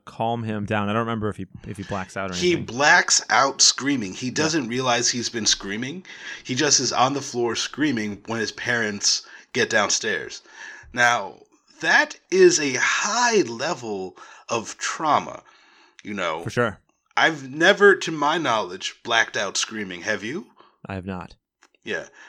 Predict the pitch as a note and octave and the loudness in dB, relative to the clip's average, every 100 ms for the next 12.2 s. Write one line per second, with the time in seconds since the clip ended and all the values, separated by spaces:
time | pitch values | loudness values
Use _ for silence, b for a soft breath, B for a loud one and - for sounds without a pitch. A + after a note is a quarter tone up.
0 | B - D#3+ C#3 B2+ A#2 G#2+ - _ _ | B -4 2 2 2 0 -4 -14 _ _
1 | _ _ _ _ _ _ _ - D3 C#3+ | _ _ _ _ _ _ _ -4 0 2
2 | C#3 G3+ G#3 C#3 C#3 C3+ B2+ C3 B2 B2 | 2 2 0 0 -2 -2 -2 -2 -2 -4
3 | F#2+ G#2 G2+ A2+ A2+ G2+ G#2+ - - G#2+ | -4 -6 -6 -6 -8 -6 -6 -6 -8 -6
4 | F#2+ F#2+ F2+ A2 F#2 - E2 - G#2+ D#2+ | -6 -8 -8 -4 -4 -6 -4 -2 -2 -4
5 | - B B B B A#2+ A#2+ D3+ - _ | -10 B B B B -8 -8 -8 -12 _
6 | _ _ G#3+ C#4 - - F2+ C2+ - _ | _ _ 2 2 4 0 -2 -8 -14 _
7 | _ _ _ _ - C3 C#3+ D3+ F3+ D3+ | _ _ _ _ -4 -2 2 4 4 2
8 | - A2+ - D#3 F3+ G#2+ F#2 - - B | -4 -8 -8 -2 0 0 0 -4 -4 B
9 | B B B A#2+ B2+ B2+ B2+ F3+ F3+ D3 | B B B -2 0 0 -2 -2 0 0
10 | B2+ - - A#2+ B2+ B2 A#2+ A2 G2+ F#2 | -4 -10 -10 -4 2 2 4 2 0 -2
11 | F2 E2+ D#2+ _ _ - - F3+ F#3+ G#2 | -6 -14 -18 _ _ -6 0 2 2 2
12 | F#2+ | -2